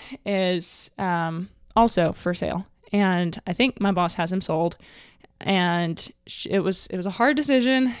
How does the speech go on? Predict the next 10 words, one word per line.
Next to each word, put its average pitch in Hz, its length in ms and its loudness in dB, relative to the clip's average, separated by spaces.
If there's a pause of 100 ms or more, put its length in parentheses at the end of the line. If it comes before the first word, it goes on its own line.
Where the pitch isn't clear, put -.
because 190 220 -4
obviously 208 800 0 (420)
Ghosty 196 460 0
is, 175 160 -6
like, 151 340 -6 (580)
so 220 280 2
core 202 460 8
and 185 240 2
such 202 220 0
a 185 100 4